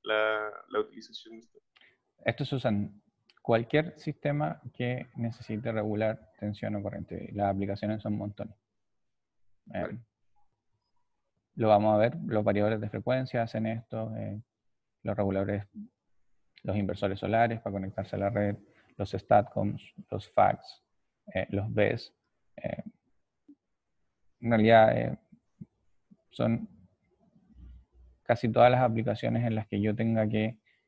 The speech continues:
Speaker 2: eh, conectarme a la red y controlar desacopladamente potencia activa, reactiva, o torque y velocidad en máquina. Pero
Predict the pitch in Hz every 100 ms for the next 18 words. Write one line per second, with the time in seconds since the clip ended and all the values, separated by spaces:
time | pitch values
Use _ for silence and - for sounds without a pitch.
0 | _ _ - 104 98 98 - - 104 101
1 | 117 117 131 135 160 - - _ _ 107
2 | 113 113 110 107 107 110 113 104 110 104
3 | 107 107 107 107 110 110 98 107 113 104
4 | - 110 - - - _ _ _ - 104
5 | 95 - 120 110 139 - _ _ _ _
6 | _ 107 104 117 110 113 110 107 - 107
7 | 101 101 - 98 98 - - _ _ _
8 | _ _ _ _ _ _ _ _ _ _
9 | _ _ _ _ _ _ 110 113 110 -
10 | -